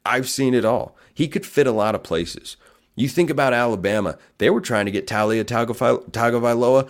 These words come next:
from Maryland down there. Didn't work out. Michigan right now, if I asked you who's their starting quarterback in twenty twenty-four, is it Orji, the Wildcat backup who, you know, played a little bit in the playoffs this year?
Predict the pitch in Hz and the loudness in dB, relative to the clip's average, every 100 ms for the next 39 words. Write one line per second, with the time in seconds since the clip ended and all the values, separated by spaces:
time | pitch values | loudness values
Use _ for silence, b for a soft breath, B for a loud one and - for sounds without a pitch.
0 | B - 180 175 180 233 262 98 78 78 | B -4 -2 0 0 0 2 0 0 -4
1 | 71 65 62 - _ _ _ _ _ - | -6 -8 -12 -14 _ _ _ _ _ -8
2 | 78 87 107 104 175 - - _ _ _ | -4 0 0 2 0 0 -6 _ _ _
3 | _ _ _ - 120 202 190 120 101 90 | _ _ _ -2 0 0 0 0 0 -2
4 | 80 80 50 - _ 101 92 98 117 131 | -4 -8 -10 -18 _ -6 0 0 0 0
5 | 143 135 151 131 131 151 139 120 107 135 | -2 0 0 -2 -4 0 2 2 2 2
6 | 151 98 92 87 b b b _ 110 110 | 2 0 -2 -4 b b b _ -2 0
7 | 107 107 107 107 107 104 123 123 113 123 | 2 2 0 0 -2 0 0 2 0 0
8 | 117 107 160 120 73 - _ _ _ _ | 0 2 2 2 2 -6 _ _ _ _
9 | _ _ _ _ _ _ _ - 80 80 | _ _ _ _ _ _ _ -16 -12 -8
10 | 78 92 110 180 185 78 76 92 101 113 | -2 -2 0 -2 -2 -2 -2 0 -2 -2
11 | 113 110 107 120 135 139 107 98 101 92 | -2 -2 -2 -2 0 -2 0 0 0 -2
12 | B B - 117 87 - 101 110 120 117 | B B -4 -2 0 0 0 2 4 2
13 | 107 117 127 - 110 110 104 110 110 120 | 2 0 0 -4 -2 0 -2 0 2 2
14 | 139 156 151 160 185 202 | 0 -4 -2 0 -2 -4